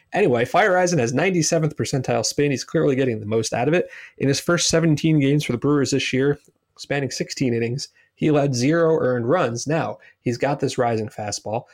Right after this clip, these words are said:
He is also in the top thirty in changeup drop. Like, how much above average does your changeup drop vertically? And if you were to look at our run value leaderboards for pitch type, he hasn't pitched enough to, like, be at the top if you just look at raw numbers. But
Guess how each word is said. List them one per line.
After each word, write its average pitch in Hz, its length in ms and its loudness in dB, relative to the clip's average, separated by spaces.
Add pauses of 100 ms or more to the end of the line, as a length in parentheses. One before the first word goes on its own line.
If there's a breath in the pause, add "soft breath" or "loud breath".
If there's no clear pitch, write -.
(140 soft breath)
He 151 160 2
is 143 240 0
also 165 340 2
in 135 80 0
the 120 80 -2
top 156 360 -6
thirty 151 420 0 (280)
in 117 160 -6
changeup 156 520 0
drop. 110 320 -4
Like, 127 120 -8
how 139 120 -6
much 135 320 -6 (180)
above 131 240 -2
average 123 400 -2
does 113 180 -4
your 120 140 0
changeup 123 480 -4
drop 110 380 -4
vertically? 123 480 -2 (360 loud breath)
And 160 140 0
if 151 100 0
you 156 120 2
were 226 100 2
to 196 60 2
look 190 240 0
at 165 80 0
our 170 240 2
run 135 340 0
value 135 380 2
leaderboards 123 720 -2 (120)
for 147 140 0
pitch - 320 -6
type, - 280 -10 (400 loud breath)
he - 100 0
hasn't 185 200 0
pitched 185 300 -2
enough 143 220 0
to, 123 100 -6
like, 117 220 -2
be 123 160 0
at 117 100 -2
the 113 100 -6
top 120 320 -4
if - 80 -20
you 113 80 -10
just 110 200 -6
look 113 160 -6
at 113 100 -8
raw 113 160 -4
numbers. 110 380 -10
But - 200 -12